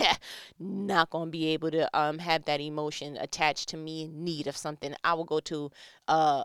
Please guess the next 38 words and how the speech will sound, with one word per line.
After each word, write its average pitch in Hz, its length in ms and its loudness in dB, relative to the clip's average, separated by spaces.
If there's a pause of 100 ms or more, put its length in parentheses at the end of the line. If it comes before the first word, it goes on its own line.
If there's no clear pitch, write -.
(160)
a 165 100 2
community 180 580 -4
service 143 500 -2
of 151 140 0
some 156 220 -6
sort 151 260 -2
before 156 280 0
I 151 60 6
ever 156 200 0
go 151 180 -2
to 151 60 -4
family 160 440 -4
or 143 60 -6
anybody 147 460 -4
else 147 140 -2
that's - 160 -8
close 147 260 -4
to - 140 -10
me. 139 160 -8
Have 147 180 -6
a 143 60 -4
nice 139 240 -4
day. - 320 -6 (420)
And 170 100 -2
so 160 140 -2
to 175 80 -2
be 202 240 -4
honest 196 320 0
with 160 160 -10
you, 143 80 -2
I 151 60 2
wasn't 208 340 -6
even 160 200 -10
comfortable 147 760 -6 (220)
asking. 165 580 -4 (720)
But 156 160 2
I 151 140 2
think 226 580 -6